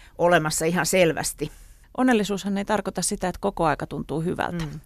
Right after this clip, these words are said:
Speaker 2: Onnellisuus tarkoittaa sitä, että elää hyvää, merkityksellistä elämää, jolloin ajoittain asiat on vaikeita ja hankalia ja sä joudut uhraamaan oman etusi ja oman mielihyväsi sille, että sä teet sitä, mihin sä oikeasti uskot ja näkemään vaivaa. Et se on,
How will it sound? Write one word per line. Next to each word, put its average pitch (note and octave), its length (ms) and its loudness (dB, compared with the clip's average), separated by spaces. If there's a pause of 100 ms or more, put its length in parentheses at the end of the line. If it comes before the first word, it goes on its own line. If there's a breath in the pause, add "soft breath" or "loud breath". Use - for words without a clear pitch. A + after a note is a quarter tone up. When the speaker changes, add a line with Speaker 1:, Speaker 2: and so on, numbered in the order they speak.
Speaker 2:
Onnellisuus F#3+ 440 -2
tarkoittaa F3 460 -6
sitä, F3 280 -6
että E3 240 -6
elää E3 180 -2
hyvää, F3 440 0
merkityksellistä D#3+ 1120 -6
elämää, F3+ 420 -4 (120)
jolloin F3 420 2 (360 loud breath)
ajoittain E3+ 540 2
asiat F3 320 -4
on D#3+ 100 -8
vaikeita F3+ 480 -4
ja C#3+ 160 -2 (120)
hankalia G3+ 580 -2
ja F#3 80 -2
sä - 120 -6
joudut F#3 360 0 (320)
uhraamaan F#3 640 0
oman G3+ 300 2
etusi F3+ 340 -4
ja F3+ 140 -2
oman F3+ 200 -2
mielihyväsi E3+ 640 -2
sille, D#3+ 280 -4
että D#3 140 -4
sä - 120 -10
teet D#3+ 220 -2
sitä, E3+ 220 -4
mihin D#3+ 220 -4
sä D#3+ 140 -6
oikeasti D#3 400 -8
uskot - 360 -10
ja - 60 -14
näkemään - 420 -6
vaivaa. - 420 -6 (760 soft breath)
Et D#3+ 120 -6
se F3+ 140 2
on, E3 180 0